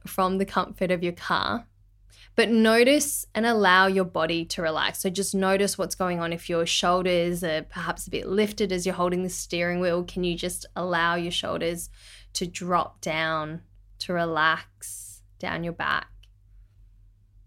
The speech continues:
And then begin by taking a slow, deep breath in through your nose,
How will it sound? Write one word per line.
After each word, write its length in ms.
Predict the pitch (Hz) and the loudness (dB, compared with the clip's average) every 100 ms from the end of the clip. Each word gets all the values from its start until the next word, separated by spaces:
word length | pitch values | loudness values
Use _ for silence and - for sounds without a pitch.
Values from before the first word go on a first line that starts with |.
| - - - - _ - - - - - - - - | -20 -20 -20 -20 _ -20 -20 -20 -20 -20 -20 -20 -2
And 100 | 208 | 4
then 160 | 208 220 | 4 4
begin 460 | 214 190 190 190 | 2 2 2 2
by 160 | 190 185 | 2 0
taking 560 | - - 175 - 180 180 | -4 -4 -4 -2 -4 -4
a 100 | 185 | -4
slow, 760 | - - - 175 180 185 190 | -4 -4 -4 -2 0 2 0
deep 340 | 180 180 175 170 | 0 -2 -2 -2
breath 300 | 175 170 - | -6 -6 -8
in 360 | - 180 180 | -4 -2 -2
through 220 | 202 - 170 | -4 -4 -4
your 160 | 180 | -2
nose, 680 | 170 165 160 165 165 165 | -2 -2 -4 -4 -6 -8